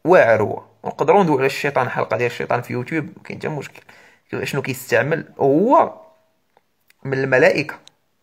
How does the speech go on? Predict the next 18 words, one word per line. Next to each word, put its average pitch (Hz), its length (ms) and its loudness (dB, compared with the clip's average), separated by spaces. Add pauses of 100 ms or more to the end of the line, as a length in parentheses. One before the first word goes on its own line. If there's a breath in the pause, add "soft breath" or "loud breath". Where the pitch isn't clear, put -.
هذه 120 180 -4
تقدر 127 260 -2
تجيكم 131 340 -4
صد-، 151 380 -4
ص-، - 160 -14 (420 soft breath)
صدمه. 143 460 -4 (140)
ملائكه، 131 600 0 (2250)
ملائكه، 131 800 4 (760)
حيت 117 360 -8
ولد 120 180 -4
الحرام 151 640 2 (720 loud breath)
عنده 131 320 0
القدرات 147 540 4
ديال 135 220 -2
الملائكه. 135 600 2 (1000)
وتخيلوا 135 340 0
معايا 135 240 4
ملائكه، 139 720 2